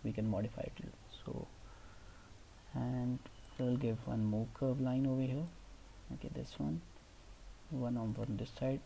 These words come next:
and I will click on this side again, and we can modify this line two times. Okay, or we can say we can give curve to the line two times. Okay, next time we have to click somewhere, so, okay, so that we can give a curve. Either we can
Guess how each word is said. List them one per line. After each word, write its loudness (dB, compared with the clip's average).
and -2
I 0
will 2
click 2
on 6
this 2
side 4
again, 4
and 2
we 10
can 10
modify 12
this 6
line 8
two 12
times. 6
Okay, 0
or 10
we 10
can 12
say 8
we 12
can 10
give 10
curve 12
to 12
the 12
line 10
two 8
times. 2
Okay, -2
next 2
time 8
we 6
have 2
to -2
click 2
somewhere, 4
so, -12
okay, 2
so 2
that 6
we 6
can 4
give 6
a 4
curve. 4
Either 10
we 12
can 10